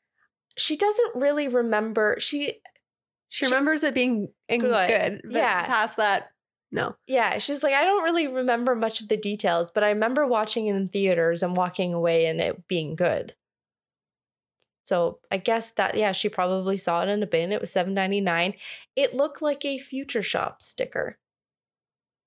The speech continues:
Speaker 2: Okay.
Speaker 1: Which would kind of land in that time zone because we've got early millennium
Speaker 2: Yeah.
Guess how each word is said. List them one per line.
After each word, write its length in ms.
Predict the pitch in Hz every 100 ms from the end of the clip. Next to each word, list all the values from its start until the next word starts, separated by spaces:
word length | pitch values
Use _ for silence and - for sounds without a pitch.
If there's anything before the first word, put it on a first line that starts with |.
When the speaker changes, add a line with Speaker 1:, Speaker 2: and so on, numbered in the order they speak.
| _ _ _ _ -
Speaker 2:
Okay. 300 | 392 370 294 - _ _
Speaker 1:
Which 360 | 196 190 - -
would 300 | 208 208 -
kind 240 | - 202 226
of 100 | 214
land 220 | 208 214
in 100 | 226
that 200 | 226 240
time 260 | - 240 311
zone 260 | 160 156 160
because 360 | - 180 170
we've 120 | 180
got 180 | 175 175 -
early 260 | 196 214
millennium 720 | 214 208 196 208 233 269 320
Speaker 2:
Yeah. 80 | 311